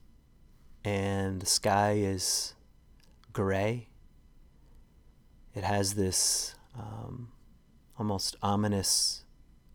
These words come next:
quality to it. The wind is stiff. It seems like not only is fall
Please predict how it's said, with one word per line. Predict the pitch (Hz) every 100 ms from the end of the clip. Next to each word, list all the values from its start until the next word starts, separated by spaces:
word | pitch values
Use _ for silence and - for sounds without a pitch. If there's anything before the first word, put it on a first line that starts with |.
| -
quality | - 110 110 120 101 92
to | - 95
it. | 92 87 - - - - - - - - -
The | 101
wind | 104 113 107
is | 98
stiff. | - - 113 104 - - - - - - - - -
It | -
seems | - 110 101 104
like | 95 92 - - - - - - - - 120
not | 113
only | 110 104 98
is | 92 -
fall | - 107 107 107 101 98